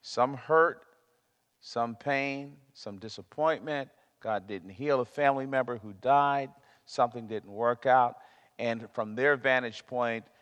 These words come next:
God was not just, I'll put quotes around that, toward them.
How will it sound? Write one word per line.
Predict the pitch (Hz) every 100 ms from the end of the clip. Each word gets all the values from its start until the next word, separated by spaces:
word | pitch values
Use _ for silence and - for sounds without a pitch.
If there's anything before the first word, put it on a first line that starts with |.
| _ _
God | 107 117 123 113
was | 101
not | 107 101 98 -
just, | 113 113 - - - - - - -
I'll | 92
put | - 98
quotes | - 104 95
around | 98 95 101
that, | 101 - _ _
toward | - 95 92
them. | 87 117 82